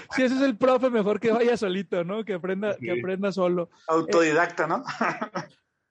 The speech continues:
Speaker 1: pero la situación con Ca-, con Mac Jones es diferente a la de los quarterbacks que normalmente entran en primera ronda.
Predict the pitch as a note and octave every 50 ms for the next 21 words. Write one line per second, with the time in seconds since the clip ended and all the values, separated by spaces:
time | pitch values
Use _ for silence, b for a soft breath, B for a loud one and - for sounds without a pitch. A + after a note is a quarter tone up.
0 | _ _ _ _ _ _ _ _ - _ C#4 C#4 C#4 C#4 C4+ - - B3 A#3+ -
1 | - A3+ - C4 A#3+ - - C#4+ C#4+ A#3+ - D#4+ D#4 D#4 A#3+ - C#4 C4+ - -
2 | - - A3 G#3+ G#3 A3+ B3 A3 G3+ A#3+ A#3+ B3 C4 C4 - - _ _ _ A3+
3 | A3 G3+ G3+ B3+ - A3+ G#3 G3+ A3+ A#3+ B3 - G#3+ F#3+ F3+ F3 F3+ F3 E3+ -
4 | - - F#3 F#3+ F#3+ F3+ F#3 - - - - - _ _ - F#3 F3 E3+ D#3 E3
5 | E3 F3 F#3 G3 F#3+ F#3+ F#3+ F3+ - - F#3+ F#3 F3+ F3 F3 - - G3+ G3+ G#3
6 | - G#3 F#3+ F3+ F3 E3 - D#3+ D#3+ D#3+ E3 E3+ E3+ F#3 G3+ G3+ F3 D3+ C#3